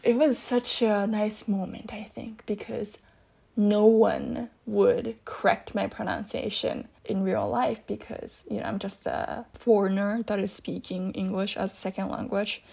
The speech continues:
So it's not, the pronunciation isn't as important, but to give a speech,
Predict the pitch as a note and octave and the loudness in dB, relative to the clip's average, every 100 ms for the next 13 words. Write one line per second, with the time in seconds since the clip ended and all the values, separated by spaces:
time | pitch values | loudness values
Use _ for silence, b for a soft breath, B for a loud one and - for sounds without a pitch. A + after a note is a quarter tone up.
0 | B B B E3+ - G3+ F#3 G#3+ - - | B B B -2 0 0 -2 -2 -6 -4
1 | F#3+ F#3 G3 F#3 - F3 F#3+ F#3+ - - | -4 0 0 0 -2 -2 -2 -2 0 4
2 | F#3 A3 A3+ A#3 A#3 B3+ B3+ C4 G3 E3 | 4 4 2 2 2 2 2 2 2 2
3 | - - A3 - F#3+ - G3 - | 0 -10 -4 -2 -2 -4 -6 -8